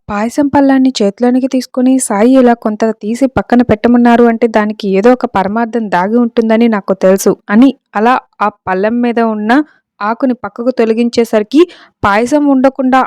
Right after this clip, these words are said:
అందులో పేపర్లు ఉంటాయి. వెంటనే ఆశ్చర్యపోతూ "ఇదేమిటి?" అంటూ వెంటనే పరిగెడుతూ ఆ కాగితాల్ని తీసుకొని బయటకు తీసుకొని వెళ్ళి "సాయి, నేను ఉంచిన ఆ పాయసం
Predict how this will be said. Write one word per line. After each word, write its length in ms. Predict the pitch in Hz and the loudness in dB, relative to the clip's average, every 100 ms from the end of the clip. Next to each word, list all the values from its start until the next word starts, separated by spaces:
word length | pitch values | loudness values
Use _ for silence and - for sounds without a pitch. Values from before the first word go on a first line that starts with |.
| - | -4
అందులో 360 | 208 214 214 247 - _ - | -6 -2 2 0 0 _ -8
పేపర్లు 420 | 208 214 262 254 | -8 -2 0 2
ఉంటాయి. 440 | 240 226 208 226 - _ - | 0 0 -2 -2 -4 _ -10
వెంటనే 340 | 202 - 254 - _ | -10 -6 -6 -6 _
ఆశ్చర్యపోతూ 720 | 196 - - 269 254 269 254 339 - _ _ - | -10 -6 -4 -2 0 0 2 0 0 _ _ -2
"ఇదేమిటి?" 520 | 233 339 359 349 339 330 _ _ _ | 2 2 2 2 2 0 _ _ _
అంటూ 280 | 220 226 370 302 - _ _ | -4 2 2 2 -2 _ _
వెంటనే 400 | 208 220 262 330 330 - _ _ | -2 -2 0 -2 -2 -4 _ _
పరిగెడుతూ 460 | 208 233 311 302 294 262 214 | -4 0 -2 0 -2 -2 -2
ఆ 40 | 254 - | -4 -4
కాగితాల్ని 560 | 190 208 254 285 277 | -2 -2 0 2 2
తీసుకొని 420 | 277 262 - 254 320 - _ | -2 -6 -2 -2 -2 -6 _
బయటకు 380 | 180 196 208 302 | -2 -2 0 -2
తీసుకొని 400 | 311 302 - 285 | -2 -4 -2 0
వెళ్ళి 260 | 277 269 370 370 - _ | 2 4 4 2 -8 _
"సాయి, 440 | - 240 208 226 320 427 _ _ _ | -6 -2 0 2 2 2 _ _ _
నేను 260 | 233 277 269 | 2 4 6
ఉంచిన 380 | 233 233 349 349 285 294 302 _ 247 | 4 4 2 2 2 0 -2 _ -2
ఆ 80 | 269 - | -2 -4
పాయసం 500 | 214 226 277 320 302 | -4 -2 -2 2 0